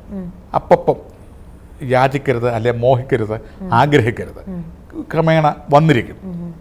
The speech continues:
Speaker 2: എന്നും.
Speaker 1: ഉം.
Speaker 2: അതുപോലെ തന്നെ കുടുംബസ്ഥർക്കാണെങ്കിലും
Speaker 1: ഉം.
Speaker 2: പുത്രൻ, പുത്രി, ഭാര്യ, സ്വർണം, ധനം
Speaker 1: ഉം.
Speaker 2: ഇവ സംബന്ധിച്ച് വിഷമിക്കേണ്ട അവസ്ഥകൾ
Speaker 1: ഉം.
Speaker 2: വരുന്നുണ്ട്.
Speaker 1: ഉം.
Speaker 2: സ്ത്രീകളെ സംബന്ധിച്ചിടത്തോളം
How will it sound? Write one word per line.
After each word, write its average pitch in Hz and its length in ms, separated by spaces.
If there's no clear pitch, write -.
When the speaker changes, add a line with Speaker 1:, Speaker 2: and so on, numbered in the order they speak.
Speaker 2:
എന്നും. 110 260
Speaker 1:
ഉം. 175 220
Speaker 2:
അതുപോലെ 151 420
തന്നെ 127 200
കുടുംബസ്ഥർക്കാണെങ്കിലും 131 1160
Speaker 1:
ഉം. 180 480
Speaker 2:
പുത്രൻ, 165 480
പുത്രി, 147 560
ഭാര്യ, 135 440
സ്വർണം, 131 580
ധനം 110 160
Speaker 1:
ഉം. 180 240
Speaker 2:
ഇവ 185 160
സംബന്ധിച്ച് 135 640
വിഷമിക്കേണ്ട 135 540
അവസ്ഥകൾ - 460
Speaker 1:
ഉം. 180 240
Speaker 2:
വരുന്നുണ്ട്. 113 460
Speaker 1:
ഉം. 180 240
Speaker 2:
സ്ത്രീകളെ 160 400
സംബന്ധിച്ചിടത്തോളം 143 920